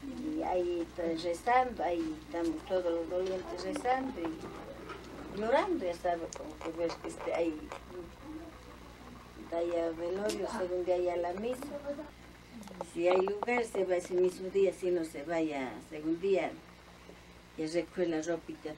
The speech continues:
todo. Eso es lo que se hace todo. Salen a jugar. Entonces van elegidos, ¿quién, eh, quién queda burro? Ya salen pues de donde les da, pues, de jugar. Entonces ya queda burro ya. El burro sacan para que vaya así ropitas,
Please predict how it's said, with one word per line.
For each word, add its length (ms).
todo. 260
Eso 240
es 20
lo 140
que 60
se 120
hace 200
todo. 140
Salen 240
a 80
jugar. 280
Entonces 400
van 120
elegidos, 540
¿quién, 340
eh, 220
quién 280
queda 300
burro? 580
Ya 240
salen 340
pues 240
de 100
donde 180
les 220
da, 80
pues, 280
de 100
jugar. 360
Entonces 520
ya 180
queda 300
burro 240
ya. 120
El 80
burro 380
sacan 420
para 220
que 140
vaya 320
así 180
ropitas, 640